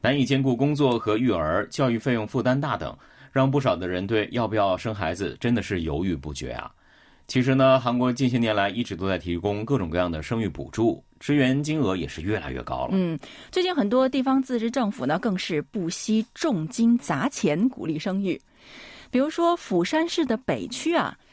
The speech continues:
Speaker 2: 将对生育三孩及以上子女的家庭发放的奖励金，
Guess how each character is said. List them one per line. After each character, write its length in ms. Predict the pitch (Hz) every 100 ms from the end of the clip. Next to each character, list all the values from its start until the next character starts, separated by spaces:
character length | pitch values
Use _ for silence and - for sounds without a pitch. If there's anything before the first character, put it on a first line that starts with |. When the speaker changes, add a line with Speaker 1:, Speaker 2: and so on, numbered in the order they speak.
| _
Speaker 2:
将 300 | - 254 262
对 280 | 254 240 208
生 280 | - 269 277
育 100 | 185
三 300 | - 277 294
孩 440 | - 165 143 185 254
及 260 | - 180 240
以 200 | 196 160
上 260 | 151 - 302
子 120 | -
女 140 | 208 175
的 100 | 147
家 240 | 233 247
庭 240 | - 170 202
发 220 | 240 240
放 200 | 233 170
的 80 | 175
奖 220 | 160 139
励 100 | 175
金， 220 | 262